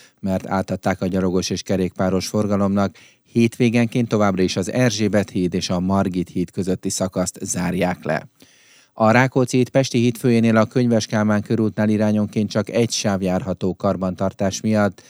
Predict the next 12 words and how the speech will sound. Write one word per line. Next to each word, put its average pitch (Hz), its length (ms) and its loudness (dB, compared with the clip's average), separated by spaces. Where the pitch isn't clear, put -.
Itt 98 200 -8
is 95 120 -6
torlódás 98 520 0
alakult 104 400 0
ki - 100 -4
a 98 100 0
Könyves 113 420 0
Kálmán 101 360 -2
körúton 101 380 -2
az 98 120 -2
Üllői 110 400 2
úttól, 98 460 0